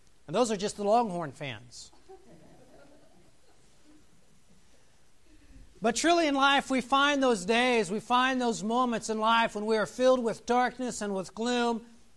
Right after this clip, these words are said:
And that's where we've seen Job, as we've been studying the book of Job. And we seek answers. We want to know, why is this happening? And that's what Job has been wondering.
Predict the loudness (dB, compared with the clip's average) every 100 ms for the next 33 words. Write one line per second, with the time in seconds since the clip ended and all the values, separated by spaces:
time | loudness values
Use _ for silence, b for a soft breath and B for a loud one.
0 | b b b b -4 -2 0 4 4 4
1 | 2 4 2 -2 0 0 0 0 2 2
2 | 2 -4 -8 -4 -4 -4 -6 -2 -2 -2
3 | -2 -2 -2 -4 -6 -2 0 0 -4 -14
4 | b b b b -6 -2 0 0 -2 -4
5 | -2 0 0 -4 -4 -2 -2 -4 -6 -4
6 | -4 0 0 0 -2 0 0 0 -2 -2
7 | -2 -2 -4 -4 -4 -4 -2 -2 -2 -6
8 | -6 -4 -4 -4 -4 -2 2 4 2 -6
9 | -6 -4 -6 -8 -14